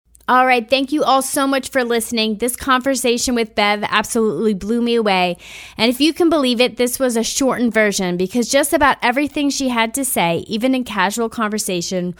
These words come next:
was a learning opportunity. So stay tuned as we will look to share some of her other insights over the next few weeks and months. And remember, if you like what you heard, please follow us, which you can do by visiting she dreams and goals dot com.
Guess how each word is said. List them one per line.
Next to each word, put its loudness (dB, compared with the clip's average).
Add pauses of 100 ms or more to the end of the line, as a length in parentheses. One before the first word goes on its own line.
(180)
was 2
a 4
learning 0
opportunity. -2
So -2
stay 2
tuned 0
as -2
we 0
will -2
look -2
to -2
share 0
some -2
of -4
her -2
other 0
insights 0
over -2
the 0
next -4
few -4
weeks -4
and -2
months. -6 (220)
And 0
remember, 4
if 0
you -2
like 0
what -2
you 0
heard, 0
please -4
follow 4
us, 0
which -4
you -6
can -2
do 2
by 0
visiting -4
she -2
dreams -2
and -2
goals 0
dot 2
com. -4